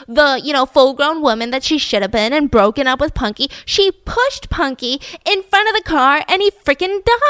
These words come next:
died. So Sherry goes around telling all of her family members this, and she asked of her sons to do her a favor, which is to viciously beat up Heather. So they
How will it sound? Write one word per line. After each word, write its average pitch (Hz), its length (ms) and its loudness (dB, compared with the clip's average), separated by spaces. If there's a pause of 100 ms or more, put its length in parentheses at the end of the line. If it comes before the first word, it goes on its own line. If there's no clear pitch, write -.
died. 214 440 -4 (240)
So 370 160 -2
Sherry 427 400 -2
goes 320 240 0
around 254 180 0
telling 233 280 0 (120)
all 381 400 6
of 359 60 0
her 311 100 0
family 285 320 0
members 226 380 0
this, 233 200 -2 (220)
and 277 160 0
she - 260 -6
asked 311 460 4 (160)
of 247 140 2
her 254 160 2
sons 196 420 -6
to - 100 -10
do 208 240 -4
her 208 300 -4
a 294 80 -2
favor, 359 460 0 (240)
which 269 180 -4
is 302 160 -4
to 302 140 2
viciously 262 880 2
beat 208 240 -6
up 196 180 0
Heather. 131 420 -4 (240)
So 233 260 0
they 285 340 0